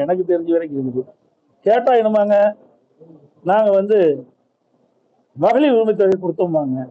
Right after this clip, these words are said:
அது என்ன திட்டமா? அது நீங்க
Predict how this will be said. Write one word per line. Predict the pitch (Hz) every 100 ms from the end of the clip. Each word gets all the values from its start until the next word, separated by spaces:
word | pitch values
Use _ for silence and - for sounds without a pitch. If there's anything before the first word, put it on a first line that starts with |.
| _ _ _ _ _ _
அது | 170 202
என்ன | 190
திட்டமா? | 180 165 170 127 - _ _ _ _ _ _ -
அது | 170 147 156
நீங்க | 196 208